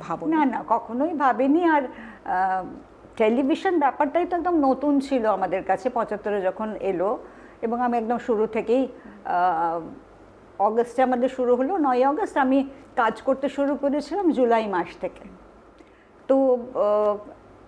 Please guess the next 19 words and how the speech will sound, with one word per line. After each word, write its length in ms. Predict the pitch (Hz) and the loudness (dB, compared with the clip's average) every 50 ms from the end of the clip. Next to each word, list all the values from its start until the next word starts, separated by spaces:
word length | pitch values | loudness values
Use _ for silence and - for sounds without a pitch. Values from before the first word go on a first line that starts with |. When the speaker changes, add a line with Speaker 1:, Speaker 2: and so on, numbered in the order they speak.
| - - - _ _ _ - - - - | -20 -20 -20 _ _ _ -20 -20 -6 -2
Speaker 2:
আর 160 | 233 254 247 | 0 2 2
আমাকে 320 | 254 247 254 262 262 339 320 | 4 4 2 2 2 -2 0
সত্যি 300 | - 277 254 269 - 294 - | 0 0 0 0 -2 -2 0
কথা 200 | 311 311 339 302 | 0 0 0 0
বলছি, 260 | 349 339 339 - 320 | 0 0 2 2 2
আমি 180 | 311 294 302 | 2 4 2
কোনো, 440 | 294 294 302 285 285 294 320 247 240 269 - | 2 2 2 2 2 2 2 0 -4 -8 -12
মা-, 760 | 196 214 214 214 208 196 196 190 185 190 185 175 175 175 170 | -12 -10 -6 0 2 2 2 4 2 2 2 2 2 0 0
মানে, 240 | 180 185 180 190 185 | 0 -2 0 0 -2
আমি 300 | 131 147 208 240 262 269 | 0 2 2 2 2 2
গ-, 920 | 220 202 208 208 - - - - - - - - - - - - - - 175 | 0 -2 -8 -10 -12 -16 -20 -20 -20 -20 -18 -16 -16 -16 -16 -14 -10 -6 0
যাইনি, 520 | 214 226 214 202 202 196 196 190 180 170 - - - - - - | 2 4 4 4 2 -2 -4 -6 -6 -8 -10 -14 -20 -20 -6 0
আমাকে 280 | 214 226 226 247 269 240 | 0 2 4 4 2 4
Speaker 1:
তোমাকে 240 | 254 294 349 - | 2 2 2 2
ডেকেছে? 520 | 254 226 208 208 208 233 220 - - 180 175 - - - 170 180 165 | 0 0 0 0 0 -2 -4 -4 -8 -10 -10 -10 -12 -10 -10 -2 -2
Speaker 2:
ডাকা 360 | 190 - 196 190 - 202 208 | 0 0 -2 -2 0 -2 -2
হয়েছিল। 540 | 202 208 185 185 185 - - 240 233 302 311 | 0 -2 -2 -4 -4 -4 -4 -2 0 0 -2
সেটাও 540 | - - 247 240 254 269 269 269 269 269 269 | 0 -2 -2 0 0 0 2 2 2 2 0
একটা 320 | 269 262 - 262 262 | -2 -2 -2 0 0